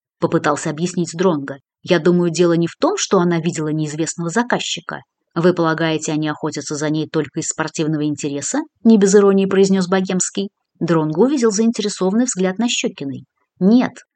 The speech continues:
но они точно знали, что Дзивоньский арестован, и именно его арест спровоцировал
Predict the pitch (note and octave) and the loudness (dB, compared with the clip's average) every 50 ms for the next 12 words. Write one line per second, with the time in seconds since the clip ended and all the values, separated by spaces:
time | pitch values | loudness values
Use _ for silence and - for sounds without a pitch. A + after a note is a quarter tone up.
0 | _ _ E3+ E3+ E3 D3+ C#3+ D#3 D#3 - - - F3+ F3 - - F3 D#3+ B2+ - | _ _ 2 4 4 4 2 0 -2 -4 -2 -4 -2 -2 -2 -4 -4 -6 -4 -4
1 | D#3+ D3 C#3+ D3+ F3 F3+ - - D#3 D3 B2 C#3 D3+ C3+ C3+ D3 D3 D3 - - | -4 -4 -2 -2 -4 -4 -4 -4 -6 -6 -4 -6 -6 -4 -2 -4 -4 -4 -4 -6
2 | - D#3+ D3 D3+ D3 - - - D3 C#3 C#3 E3+ A3 A#3 - - F3+ E3 F3+ F#3 | -6 -6 -6 -6 -8 -8 -8 -8 -8 -6 -2 0 0 -2 -2 -2 -2 0 2 4
3 | F#3+ F#3+ F#3 F3+ F3+ D#3 E3+ F3+ D3+ D3+ D#3 D#3+ - - D3 C3 C#3+ D#3 G3 A3+ | 4 4 4 2 2 2 0 0 0 0 -2 0 0 -2 -4 -4 -2 -4 -4 -4
4 | - _ - - - - F3+ E3+ E3+ E3+ - - G3+ A3+ C4 C4 D4+ | -4 _ -12 -8 -6 -4 -4 -4 -4 -6 -4 -2 0 0 0 0 -2